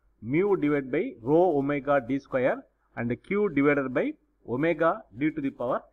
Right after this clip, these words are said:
three. The solution to the problem, the efficiency of the fan depends on the density, dynamic viscosity,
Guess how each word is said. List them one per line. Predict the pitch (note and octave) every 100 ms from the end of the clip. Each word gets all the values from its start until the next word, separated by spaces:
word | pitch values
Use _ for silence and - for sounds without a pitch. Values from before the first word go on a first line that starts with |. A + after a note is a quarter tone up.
| -
three. | C3+ - _ _ _ _ _ _ _ _ _ _ _ _ _ _ _ _ _ _ _ _ _ _ -
The | D3+ D3+
solution | D#3+ F3+ A3 G3+ F3
to |
the | D#3 C#3+
problem, | C#3 C#3+ D3 C#3+ - _ - - -
the | B2+
efficiency | C#3+ A3+ A3 G3+ F3+
of | F3
the | D3
fan | C#3+ D#3 E3
depends | C#3 - D#3 D3
on | C3 A3 C4 _ _ _ _ _ -
the | C3+
density, | A#2+ D3 D#3 E3 E3+ B3+ - _ -
dynamic | B2+ D#3 E3+ E3
viscosity, | C#3 C3+ - C#3 C3 C3 A3+